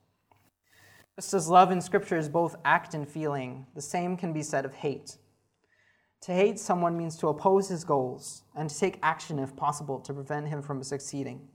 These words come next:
This hatred may include emotional revulsion, of course.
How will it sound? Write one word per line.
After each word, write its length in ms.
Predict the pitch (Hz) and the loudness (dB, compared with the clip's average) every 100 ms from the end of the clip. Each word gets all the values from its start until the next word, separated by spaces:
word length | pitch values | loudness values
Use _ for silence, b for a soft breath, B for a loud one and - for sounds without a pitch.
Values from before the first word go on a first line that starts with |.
| _ _ _ _ _ _ _ _ - | _ _ _ _ _ _ _ _ -8
This 180 | 180 - | -6 0
hatred 340 | 190 190 165 | -2 0 -4
may 220 | 143 156 208 | 0 2 2
include 520 | 196 165 139 135 139 - _ _ | 2 0 0 -2 -6 -18 _ _
emotional 520 | 156 147 147 156 147 139 | -2 0 0 0 0 2
revulsion, 560 | 135 135 135 127 123 | 2 0 -2 -4 -8
of 120 | 127 | -8
course. 640 | - 151 135 139 - - | -4 -2 -2 -4 -14 -16